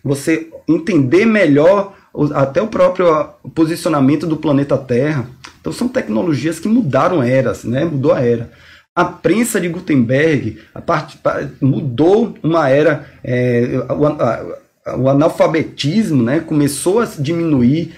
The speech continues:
a informação, acesso à informação começou a ser difundido, porque a partir dessa prensa foram fabricados mais livros,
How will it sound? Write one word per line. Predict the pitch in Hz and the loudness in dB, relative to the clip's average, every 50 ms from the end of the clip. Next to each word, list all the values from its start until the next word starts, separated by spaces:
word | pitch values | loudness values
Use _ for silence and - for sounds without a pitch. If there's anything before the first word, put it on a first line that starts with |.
| - | -12
a | - 135 | -4 -2
informação, | 147 151 151 - 175 175 180 165 151 139 - 156 156 | -2 -2 0 0 0 0 0 0 -2 -2 -2 -2 -2
acesso | 160 151 156 - - 196 196 - 196 | -2 -4 -4 -4 -4 -4 -4 -4 -6
à | |
informação | - - 180 170 147 127 127 - 139 143 | -4 -2 0 0 0 0 -2 -2 -4 -4
começou | - 165 156 135 - - | -2 -2 -4 -2 -2 -4
a | 185 180 | -4 -4
ser | - 180 156 | -4 -4 -2
difundido, | 151 160 - - 143 120 107 117 151 175 165 156 - | -2 -4 -4 -4 -2 -2 0 2 0 0 0 -2 -4
porque | - 208 - - - | -6 -6 -4 -4 -4
a | - | -2
partir | - 196 - - - 202 233 262 | -2 -4 -4 -4 -4 -2 0 0
dessa | 240 208 - - 165 | 0 0 -2 -2 -4
prensa | - - - 131 151 180 202 180 - - 131 - - - - - _ _ - - - | -4 -2 -2 0 0 0 -2 -4 -4 -6 -6 -6 -8 -12 -20 -20 _ _ -20 -8 -4
foram | 160 170 185 180 190 185 | -2 -2 0 0 -2 -2
fabricados | 185 - - 175 165 165 143 - - 147 151 156 151 139 | -2 -2 -2 -2 0 -2 -2 -2 0 0 0 0 0 0
mais | 139 151 160 151 147 - - | 0 2 0 0 -2 -6 -6
livros, | 120 113 135 165 185 196 165 139 113 113 104 - - | -2 0 0 0 0 -2 -4 -2 -4 -4 -4 -6 -12